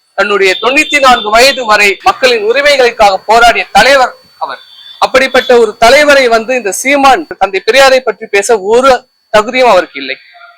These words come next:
சீமான் அவர்களோட நடவடிக்கை வந்து தமிழகத்தில் வந்து பதற்றத்தையும்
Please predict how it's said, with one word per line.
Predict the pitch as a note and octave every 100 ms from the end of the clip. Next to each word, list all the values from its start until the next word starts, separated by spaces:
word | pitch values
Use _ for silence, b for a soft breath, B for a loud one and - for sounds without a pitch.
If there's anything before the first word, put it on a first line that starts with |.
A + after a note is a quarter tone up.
| _
சீமான் | - C4+ C#4+ C#4 B3+
அவர்களோட | A#3 A3 A3 G#3+ G3 F#3+ F3
நடவடிக்கை | F3+ G#3+ B3 A#3+ G#3+
வந்து | F#3+ F3+ G3 A#3+ A#3 - - -
தமிழகத்தில் | F#3+ A#3+ B3+ A#3 A3 F#3+
வந்து | F3+ A3 -
பதற்றத்தையும் | G3 B3 B3 A#3 G#3+ G3 F3+ G3+